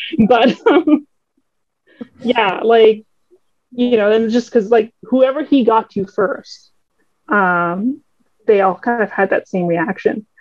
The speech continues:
which is why I'm so fucking happy the day that I decided to leave, 'cause I did it while he was at work. I went and talked to his mom first. <laughs> Like, I went to her office and I'm like, "Okay, I'm leaving. This is why."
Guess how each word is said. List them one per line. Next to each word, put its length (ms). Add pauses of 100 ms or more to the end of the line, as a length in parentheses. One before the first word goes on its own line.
which 120
is 80
why 200
I'm 100
so 180
fucking 380
happy 360
the 120
day 160
that 100
I 80
decided 440
to 60
leave, 460
'cause 80
I 80
did 140
it 60
while 140
he 80
was 120
at 120
work. 360 (360)
I 80
went 160
and 80
talked 200
to 40
his 140
mom 260
first. 460
<laughs> 1500
Like, 440
I 60
went 360
to 140
her 100
office 520
and 80
I'm 60
like, 160
"Okay, 340
I'm 220
leaving. 240
This 140
is 120
why." 300